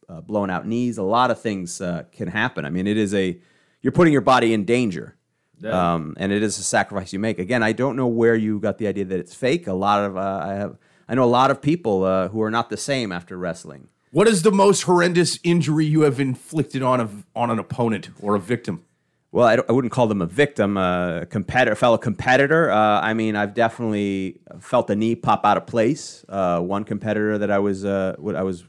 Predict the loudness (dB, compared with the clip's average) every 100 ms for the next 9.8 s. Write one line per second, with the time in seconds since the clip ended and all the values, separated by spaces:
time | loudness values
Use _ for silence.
0 | _ -4 -2 -2 -4 -4 -2 -2 -2 -10
1 | _ _ _ _ _ -2 2 4 4 2
2 | 0 -2 -2 -4 -2 0 0 -2 0 2
3 | 2 0 0 -4 -2 -4 -2 -2 0 0
4 | 0 -2 -2 -2 -6 -4 -2 0 0 4
5 | 4 6 4 2 -2 -10 -6 -4 -2 -2
6 | -4 -2 0 0 -2 -2 0 0 -4 -8
7 | -8 -8 -2 -2 -2 -6 -4 0 0 0
8 | -8 -8 -6 -6 -4 -4 -4 -6 -6 -2
9 | 0 0 -4 -2 0 0 -4